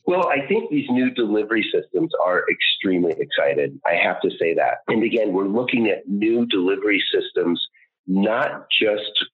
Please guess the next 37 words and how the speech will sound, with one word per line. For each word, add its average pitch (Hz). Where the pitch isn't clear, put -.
for, 87
uh, 80
taking 95
the 90
medicine 90
daily, 90
but 110
also 131
abortive 101
therapies 80
for 80
seizures. 80
And 90
again, 98
there 92
are 92
some 101
studies 107
in 92
medicine 95
that 92
will 92
be 87
approved 120
where 82
we 87
may 98
be 95
able 92
to 95
use 92
this 82
farm 113
film 87
technology 85
to 101
abort 76